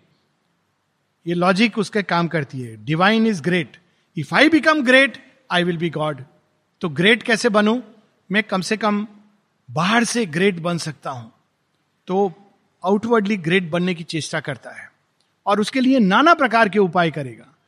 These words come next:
और यहां श्री अरविंद जो बता रहे हैं, he matches against the eternal's calm। अब देखिए, एक और रावण खड़ा है, दशानन,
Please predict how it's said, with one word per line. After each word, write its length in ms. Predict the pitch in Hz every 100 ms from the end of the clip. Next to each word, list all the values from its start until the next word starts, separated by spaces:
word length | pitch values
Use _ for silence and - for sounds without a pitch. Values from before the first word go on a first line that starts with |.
| _ _ _
और 100 | 156
यहां 220 | 151 160 190
श्री 180 | -
अरविंद 220 | 185 196 202
जो 100 | 175
बता 260 | 165 165
रहे 160 | 175 185
हैं, 140 | 190
he 60 | 160
matches 380 | 160 160 220 196
against 280 | 165 190 185
the 140 | 165
eternal's 400 | 156 170 202 180
calm। 260 | 185 151 151 _ _ _ _ 160
अब 60 |
देखिए, 340 | 156 196 226 208
एक 120 | 220
और 100 | 202
रावण 320 | 151 170 196
खड़ा 240 | 151 143
है, 260 | 120 98 92 _ _ _ _
दशानन, 800 | 135 160 - 196 190 185 147 113